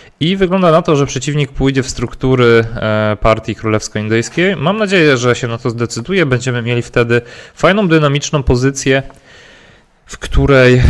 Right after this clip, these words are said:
e, no, oczywiście będziemy, będziemy próbowali walczyć o wygraną. Przeciwnik wycofuje skoczka na D siedem, zagram w związku z tym na H trzy. Chcę mieć pole, na które będę mógł wycofać mojego gońca.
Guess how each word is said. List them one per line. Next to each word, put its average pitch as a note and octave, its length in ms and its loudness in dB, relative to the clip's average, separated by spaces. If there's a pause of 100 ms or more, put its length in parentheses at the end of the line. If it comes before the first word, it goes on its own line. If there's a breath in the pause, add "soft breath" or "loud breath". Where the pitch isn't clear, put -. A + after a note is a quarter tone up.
(160)
e, A2+ 600 2 (460 loud breath)
no, A#2+ 120 0
oczywiście C3+ 460 -2
będziemy, B2 540 0
będziemy D3 360 -4
próbowali C3+ 500 2 (100)
walczyć A#2+ 400 0
o A2 80 -2
wygraną. A2 560 -2 (320 loud breath)
Przeciwnik D3+ 380 -6
wycofuje C#3 460 0
skoczka B2+ 720 -2
na A2+ 200 0
D G#2+ 120 -2
siedem, F3+ 320 -2
zagram A#2+ 280 0
w A2 60 -6
związku A2+ 300 -4
z - 60 -10
tym G#2+ 240 -6
na G2 200 0
H G3+ 240 -2
trzy. - 200 -4
Chcę - 200 -6
mieć B2 200 -4
pole, C3+ 360 0
na A#2 100 -2
które A2+ 260 -4
będę A2+ 220 -6
mógł A2 180 -6
wycofać G#2+ 460 -8
mojego G2 320 -8
gońca. D3 360 -4